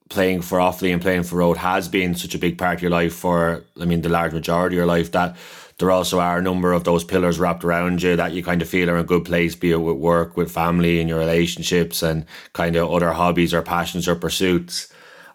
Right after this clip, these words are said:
And I suppose, like, you mentioned maybe retiring early there, and I think, like, it's the perfect time to ask. Like, you obviously in some ways cheated a little bit in that you got to sample that when you retired in twenty seventeen, um,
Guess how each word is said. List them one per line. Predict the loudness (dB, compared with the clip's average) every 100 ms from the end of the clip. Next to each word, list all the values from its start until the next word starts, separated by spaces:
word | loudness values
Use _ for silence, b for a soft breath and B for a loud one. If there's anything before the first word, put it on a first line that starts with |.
| -2
And | 0
I |
suppose, | 0 2 4 4 2 -2 -8
like, | -2
you | 0
mentioned | 2 0 0 2
maybe | 2 2
retiring | 0 0 2 2 2
early | 2 2 2
there, | 2 2 2 0
and | -2
I | -2
think, | -4 0
like, | 0 0 -6 -20 b b b _
it's | -8 -8
the | -4
perfect | -2 -2 -2
time | -2 0
to | 0
ask. | 0 -2
Like, | -4 0
you | 2
obviously | 2 0 0 0
in | 0
some | 0 2
ways | 2 2
cheated | 0 2 2
a | 2 2
little | 2 4
bit | 2 2
in | 0
that | 0
you | 0
got | -2
to | -2
sample | -2 -2 0 0
that | 2 0
when | 0 -2 -6
you | -4 2
retired | 2 2 2 2 2
in | 0
twenty | -2 -2
seventeen, | 0 0 0 0 0 0 0 -4 B B B
um, | -2 0 0 -2 -2 -4 -6